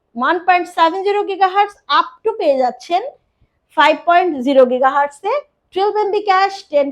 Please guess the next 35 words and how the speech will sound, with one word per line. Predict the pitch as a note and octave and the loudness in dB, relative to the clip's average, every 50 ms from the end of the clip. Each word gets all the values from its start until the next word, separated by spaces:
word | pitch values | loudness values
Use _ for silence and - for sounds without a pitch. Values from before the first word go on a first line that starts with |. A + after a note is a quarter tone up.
| - - | -2 0
কোরস | D#4 E4 E4+ E4+ - C#4 | 2 2 2 0 -4 -8
এবং | B3+ A#3 A3+ A#3 A#3 | -6 -6 -8 -8 -8
টুয়েলভ | - C4+ B3+ B3 B3 - _ - | -2 0 0 0 0 -2 _ -10
থ্রেডস-এ। | - G3 F#3+ - _ - - _ _ _ _ _ _ _ _ _ _ _ _ _ _ _ | -10 -10 -10 -10 _ -20 -20 _ _ _ _ _ _ _ _ _ _ _ _ _ _ _
এক্সক্লুসিভ | _ - - - F#4 F#4 G#4+ G#4 - A#4 A#4+ A#4 G4+ - D#4 F4 | _ -20 -4 2 4 4 4 4 4 2 2 2 2 0 -2 0
এই | G4 E4+ D#4+ | 0 0 0
ডিভাইসটাতে | F4+ F4 G#4 G#4 G#4 G#4 A4 F#4+ A4+ G#4 | -2 -2 -2 -4 -4 -6 -12 -6 -6 -6
আপনারা | G#4 F#4 E4 E4 D#4+ D#4+ | -4 -2 -2 -2 -2 0
পেয়ে | D#4+ D#4 D4+ C4+ | -2 -2 0 0
যাবেন | C#4 C4 C4 C4 E4+ G4+ - - | -2 -2 -2 -4 -4 -4 -10 -8
ষোলো | - G4+ G4+ G#4 F#4 | -6 -4 -4 -2 -4
জিবি | F#4+ F4+ G4 D4+ | -4 -4 -4 -2
র্যাম | D#4 D#4 D#4 D#4+ D#4+ D4 B3+ | 0 0 -2 -2 -2 -4 -4
এবং | B3+ B3 A#3+ B3 - - | -4 -4 -10 -10 -8 -8
পাঁচশো | B3+ B3 - - C4+ B3+ A#3 G#3+ B3 | -8 -8 -8 -6 -6 -6 -6 -4 -2
বারো | B3+ B3+ C#4 D#4+ D4+ C4+ | 0 0 2 0 0 -2
জিবি | E4 D#4 G4 G#4 G#4 - - B3+ | -2 -2 -2 -4 -6 -6 -8 -8
এসএসডি | A#3 - - A3+ G#3 G#3+ A3 G#3+ G#3+ | -8 -8 -10 -12 -12 -10 -12 -12 -10
দিয়ে। | G#3 G3+ - _ _ _ _ _ _ - G#3+ | -12 -14 -14 _ _ _ _ _ _ -20 -14
আপনি | G#3 A#3 A#3 A#3+ - | -10 -10 -10 -6 -2
চাইলে | C#4 C4+ D4 F4+ G#4 F4+ | -2 -2 0 0 0 0
আরো | E4 F4 F4 C#4 | 0 -4 -4 -6
কাস্টমাইজ | A#3+ B3 - - A#3+ A#3+ A#3 A3+ _ _ - | -12 -12 -10 -12 -10 -10 -10 -12 _ _ -6
করেও | D4 E4 F4+ F4 E4+ | -6 -4 -2 -2 -2
নিতে | E4 - C#4+ - - | -2 -2 -6 -8 -8
পারবেন। | - G#4+ - - G#3 F#3+ _ _ _ _ _ _ _ _ _ - | -14 -16 -16 -20 -20 -20 _ _ _ _ _ _ _ _ _ 0
এই | F#4+ A4 G#4 | 0 2 2
ডিভাইসটাতে | A4 G#4+ A#4 A4+ A4 A4+ A4 - G#4+ F4+ - | 2 2 0 -2 -4 -6 -10 -4 -2 -4 -2
আপনি | - D#4 D#4 D4+ | -2 -4 -4 -4
কিন্তু | D#4 D4 - - | -4 -6 -8 -6
পেয়ে | D#4+ D#4 D#4 D#4 | -6 -4 -2 -2
যাচ্ছেন | D4+ D#4 - G#4 G#4 - - | -4 -6 -6 -14 -14 -8 -2
ফোরটিন | F4 F4+ F4+ G#4 G#4 G#4 G#4+ | 0 0 0 0 -4 -6 -6
ইঞ্চি | A4 G#4+ - G#4+ G#4+ - - - D4 E4 | -10 -8 -6 -6 -6 -6 -4 -2 -2 -2
এফএইচডি। | E4+ E4 - F4 F4 E4+ D4+ C#4 B3 G#3 G3 B3 D4 E4 | -2 -2 -4 -2 -2 -2 -2 -4 -6 -8 -4 -2 0 0